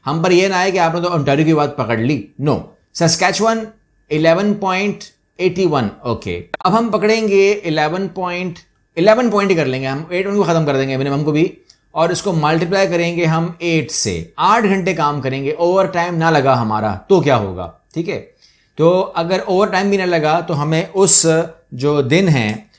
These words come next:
वो एटी एट डॉलर तो मिलेंगे, ज़्यादा ही मिलेंगे इससे, लेकिन आप यही मान लीजिएगा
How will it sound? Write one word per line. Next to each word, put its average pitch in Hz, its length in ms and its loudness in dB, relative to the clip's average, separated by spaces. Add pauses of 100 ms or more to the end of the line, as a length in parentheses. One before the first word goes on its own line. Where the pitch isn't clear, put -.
(120)
वो 175 400 2
एटी 180 480 0
एट 185 300 2
डॉलर 160 220 2
तो 165 80 0
मिलेंगे, 160 540 0
ज़्यादा 151 180 2
ही 233 60 2
मिलेंगे 202 320 -2
इससे, 190 260 0
लेकिन 165 240 -4
आप 165 260 0
यही 156 200 4
मान 110 220 0
लीजिएगा 113 540 -2